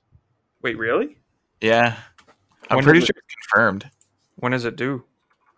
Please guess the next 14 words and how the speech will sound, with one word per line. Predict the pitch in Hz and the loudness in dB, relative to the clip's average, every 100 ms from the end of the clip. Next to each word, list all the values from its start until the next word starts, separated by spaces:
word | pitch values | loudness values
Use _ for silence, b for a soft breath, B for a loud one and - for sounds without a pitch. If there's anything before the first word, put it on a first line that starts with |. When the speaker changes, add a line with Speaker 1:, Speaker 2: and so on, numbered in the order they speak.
| _ _ | _ _
Speaker 1:
I | - 101 | -2 0
w- | 107 107 | 0 0
Speaker 2:
I'm | 107 110 | -2 -4
not | 110 - | -6 -6
certain. | - 92 - 87 101 117 - - - | -8 -8 -8 -10 -10 -14 -18 -10 0
Speaker 1:
That | 180 220 | 2 2
was, | - - | -6 -10
y-, | 143 156 | -8 -6
you | - 160 170 | -6 -2 0
know, | 180 | 2
he | 170 | 2
wasn't | 185 214 202 | 2 2 2
even | 196 160 | 0 0
that, | 135 135 | 0 -2